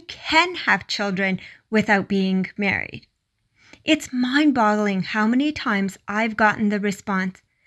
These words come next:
"But you weren't married. How can you have a kid?" Now,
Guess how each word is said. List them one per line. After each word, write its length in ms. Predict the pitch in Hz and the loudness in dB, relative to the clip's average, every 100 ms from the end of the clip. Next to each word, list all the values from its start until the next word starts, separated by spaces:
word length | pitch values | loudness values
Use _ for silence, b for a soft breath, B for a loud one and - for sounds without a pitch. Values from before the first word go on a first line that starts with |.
| b b b - | b b b -2
"But 240 | 370 - | 0 2
you 140 | 370 | 0
weren't 240 | 381 370 - | 2 0 2
married. 560 | 302 330 392 226 180 - _ _ _ | 2 4 2 -2 -4 -10 _ _ _
How 280 | - - 370 | -4 2 2
can 160 | - 339 | 2 -2
you 100 | 285 | 0
have 180 | 311 294 | 0 -2
a 60 | |
kid?" 500 | 294 - 392 453 - - _ _ _ _ _ _ _ - | -2 -2 -2 -2 -4 -10 _ _ _ _ _ _ _ 4
Now, 380 | 233 208 185 | 6 8 6